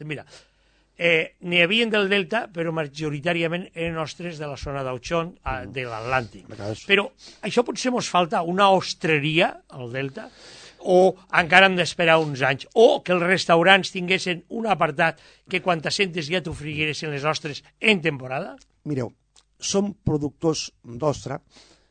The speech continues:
Speaker 2: però no tenim la cultura de l'ostra.
Speaker 1: Ni són comercialitzadors.
Speaker 2: No. <clears throat> Tu vas aquí als restaurants del Delta, aquí al de-, parlo del
Speaker 1: Sí, sí.
Speaker 2: Delta, eh?
Speaker 1: Sí, sí, el Delta.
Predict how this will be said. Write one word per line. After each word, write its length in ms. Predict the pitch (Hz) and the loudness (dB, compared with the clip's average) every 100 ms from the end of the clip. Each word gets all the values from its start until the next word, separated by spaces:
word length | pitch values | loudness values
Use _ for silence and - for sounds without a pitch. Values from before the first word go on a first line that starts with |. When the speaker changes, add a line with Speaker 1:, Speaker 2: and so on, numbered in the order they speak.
| _ _ | _ _
Speaker 2:
però 280 | 165 160 - | -4 -2 -2
no 240 | 170 175 | 0 0
tenim 240 | 175 - 170 | -2 -4 -2
la 60 | 160 | 0
cultura 380 | 160 131 151 139 | -2 -4 -2 -2
de 100 | 131 | -2
l'ostra. 340 | 117 - - | -6 -10 -14
Speaker 1:
Ni 160 | 180 170 | -8 -6
són 220 | 147 170 | -4 -4
comercialitzadors. 880 | 190 170 139 151 139 127 110 87 - 170 | -2 -4 -4 -4 -4 -6 -8 -10 -8 -8
Speaker 2:
No. 160 | 127 - | -8 -12
<clears throat> 460 | - - - 165 147 | -14 -10 -10 -8 -4
Tu 160 | 208 - 101 151 151 | -4 -4 -10 -10 -2
vas 160 | 180 165 | -2 -2
aquí 180 | 165 | -4
als 120 | 170 151 | -4 -4
restaurants 340 | 156 151 139 | -6 -6 -4
del 100 | 139 | -4
Delta, 360 | 156 143 190 190 - - _ _ | -6 -4 -6 -6 -16 -20 _ _
aquí 160 | 127 151 | -8 -6
al 100 | 143 | -4
de-, 80 | 151 | -4
parlo 240 | 208 240 | 0 2
del 80 | 226 | 4
Speaker 1:
Sí, 60 | 190 | 2
sí. 20 | |
Speaker 2:
Delta, 320 | 151 143 175 | 2 0 0
eh? 40 | 240 | -2
Speaker 1:
Sí, 60 | |
sí, 160 | 202 226 | -4 -8
el 100 | 147 | -6
Delta. 340 | 220 151 113 | -6 -4 -8